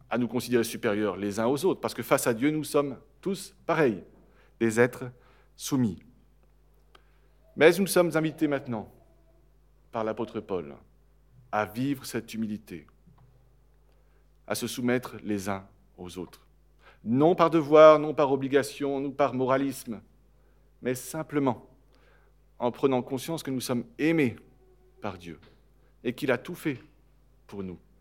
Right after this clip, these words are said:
Et que celui qui est à ma droite, celui à ma gauche, n'est pas plus, n'est pas moins aimé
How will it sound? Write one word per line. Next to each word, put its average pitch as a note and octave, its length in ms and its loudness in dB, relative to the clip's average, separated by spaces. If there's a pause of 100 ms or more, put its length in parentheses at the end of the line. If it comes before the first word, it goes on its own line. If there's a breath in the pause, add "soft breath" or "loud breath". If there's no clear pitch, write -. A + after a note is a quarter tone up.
(400 soft breath)
Et C3+ 60 -4
que E3+ 100 2
celui F#3 200 2
qui F#3+ 80 -2
est F3 40 12
à - 20 8
ma E3 100 6
droite, E3+ 240 8
celui F3 180 2
à D#3+ 40 4
ma D#3 120 4
gauche, E3+ 400 0 (1400)
n'est B2 100 0
pas C3+ 120 6
plus, D#3+ 340 -6
n'est C3 80 -2
pas A#2+ 140 4
moins C#3 220 4
aimé C3+ 320 -2